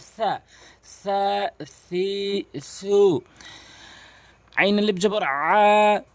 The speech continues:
আইন ইয়া জের আই, আইন ও পেশ উ। পঁচানব্বই পার্সেন্ট লোক এরকম বলে থাকে আ, ই, উ। এই আইনের উচ্চারণ হামজার উচ্চারণ করে ফেলে।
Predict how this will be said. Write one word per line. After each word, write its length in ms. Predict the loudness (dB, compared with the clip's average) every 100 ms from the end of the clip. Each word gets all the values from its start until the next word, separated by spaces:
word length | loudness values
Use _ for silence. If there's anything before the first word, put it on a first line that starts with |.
| _ _ -6
আইন 300 | -2 0 0
ইয়া 120 | -2
জের 200 | -2 0
আই, 680 | 0 -2 -4 -6 -8 -10 -10 -6
আইন 240 | -2 0
ও 100 | -2
পেশ 260 | -2 -2 -4
উ। 680 | -6 -6 -6 -6 -4 -4 -4 -2
পঁচানব্বই 500 | -2 -2 -6 -8 -8
পার্সেন্ট 320 | -6 -6 -10 -14
লোক 120 | -14 -10
এরকম 380 | -4 -2 -2 -2
বলে 200 | -2 -2
থাকে 240 | -2 -4 -4
আ, 200 | -2 -2 -2
ই, 180 | -4 -6 -2
উ। 220 | 0 0
এই 200 | -4 -6
আইনের 540 | -6 -2 -2 -2 -2
উচ্চারণ 480 | -2 -2 -6 -8 -10
হামজার 400 | -6 -4 0 0
উচ্চারণ 400 | 0 -2 -4 -4
করে 220 | -4 -6
ফেলে। 340 | -8 -10 -14